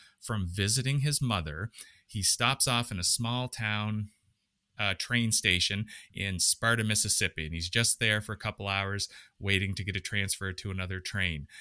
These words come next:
Um, Tibbs is a homicide and forensic expert from the city of Philadelphia. And at first, he's found just hanging out in the train station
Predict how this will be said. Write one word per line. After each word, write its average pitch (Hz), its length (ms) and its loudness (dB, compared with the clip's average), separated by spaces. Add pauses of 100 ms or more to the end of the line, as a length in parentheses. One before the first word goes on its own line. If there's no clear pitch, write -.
(260)
Um, 87 460 -4
Tibbs 123 420 2
is 95 380 0
a - 40 -10
homicide 117 640 2
and 95 140 -2
forensic 113 500 0
expert 113 580 -2 (200)
from 87 540 -4
the 92 60 -10
city 101 200 0
of 92 80 -2
Philadelphia. 95 720 -4 (300)
And 104 120 0
at - 140 -4
first, 175 600 2 (280)
he's 139 280 4
found 123 480 2
just - 220 -4
hanging 123 360 2
out 113 140 2
in 110 80 -2
the 107 60 -4
train 104 260 -2
station 104 420 0